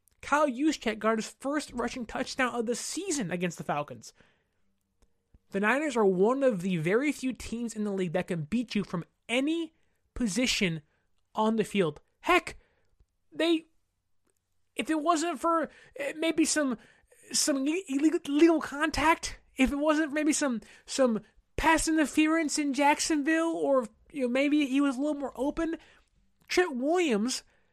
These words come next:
could have a touchdown this year. They would have literally beat us, or they could have beat anybody from any single position on the field. Like, that's how good they've been.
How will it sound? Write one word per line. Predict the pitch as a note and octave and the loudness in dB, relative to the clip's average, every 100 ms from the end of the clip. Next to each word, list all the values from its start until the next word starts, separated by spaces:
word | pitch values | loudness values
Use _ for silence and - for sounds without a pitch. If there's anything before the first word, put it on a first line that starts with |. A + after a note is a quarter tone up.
| _ - | _ -4
could | - D4+ | 2 6
have | F4 | 6
a | F#4 | 4
touchdown | F4 G4 - G4+ F4 D4 | 2 2 4 4 4 2
this | B3+ - | 0 0
year. | F3+ C#3 - _ _ _ _ _ _ _ _ _ _ | -4 -6 -10 _ _ _ _ _ _ _ _ _ _
They | F#3+ C#4 | 0 4
would | E4+ | 4
have | C#4+ | 2
literally | C4+ C#4+ F4+ F#4 F4+ D#4+ D#4 B3+ G#3 | -4 -6 -4 0 0 2 0 -4 -12
beat | E4+ F#4+ | -2 0
us, | C4+ G3+ - | 2 0 0
or | A3+ A3 F3+ - | 2 2 0 -8
they | A3+ B3+ | 0 2
could | C4+ | 2
have | A#3 | 0
beat | F#3 A3 | -2 -6
anybody | C#4 D#4+ F3+ D3+ F#3 - _ _ _ - | 0 0 2 0 -2 -8 _ _ _ -6
from | C#4 - | -6 -6
any | C4+ D#4+ F4+ D#4 | -2 0 0 0
single | - D#4+ D#4 D4 | -2 0 -2 -2
position | - - A3 D#4 - E4 | -6 -6 -2 0 0 -2
on | A#3 A#3 | 0 0
the | C4+ | 0
field. | - - - - G#4+ E3+ - - _ - _ _ _ _ _ _ _ _ _ _ _ _ _ _ | -6 -10 -10 -6 -2 -2 -4 -16 _ -20 _ _ _ _ _ _ _ _ _ _ _ _ _ _
Like, | - A#3+ | -6 -4
that's | D4 E4+ - | 0 0 2
how | E4+ | 2
good | D4 G3+ D#4 C#4 | 2 2 2 2
they've | C#4 F#3 | 0 0
been. | G3+ B3 G#3+ C#3 | 2 2 2 -4